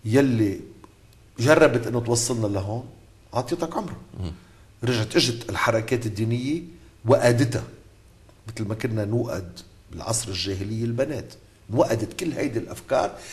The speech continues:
Speaker 1: يلي بدها توحد هالمجتمع وهيدي المنطقة على صعيد علماني، وتترك العلاقة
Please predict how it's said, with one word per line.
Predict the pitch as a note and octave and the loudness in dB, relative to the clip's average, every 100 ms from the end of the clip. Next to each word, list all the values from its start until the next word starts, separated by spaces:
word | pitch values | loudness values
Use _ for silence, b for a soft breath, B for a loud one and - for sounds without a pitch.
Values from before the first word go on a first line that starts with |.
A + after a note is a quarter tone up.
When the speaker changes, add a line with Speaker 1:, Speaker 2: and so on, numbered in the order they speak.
| B | B
Speaker 1:
يلي | B2+ D3 C3+ | 4 6 6
بدها | B2 A#2 | 4 2
توحد | A#2 C#3+ F3 - A#2+ A2+ | 2 2 0 0 -2 -2
هالمجتمع | G#2 C#3 - G#2 F2+ F2+ | -4 -6 -4 -4 -4 -4
وهيدي | G#2+ A#2+ A2 | -2 -2 -2
المنطقة | G2+ C#3+ D3+ D#3+ E3 E3 B B B | -2 -4 -4 -4 -4 -6 B B B
على | B2+ C3+ C3+ B2 | 2 4 2 -2
صعيد | - G#2 A2+ A#2 - | -4 -2 -2 -4 -4
علماني، | G#2+ F2+ F2 F2 G2 B B - | -6 -4 -6 -6 -10 B B -4
وتترك | A#2 F3 F3 A2+ - | 0 0 0 -2 -4
العلاقة | F#2 A2 A#2 A2+ - | -4 0 0 0 -8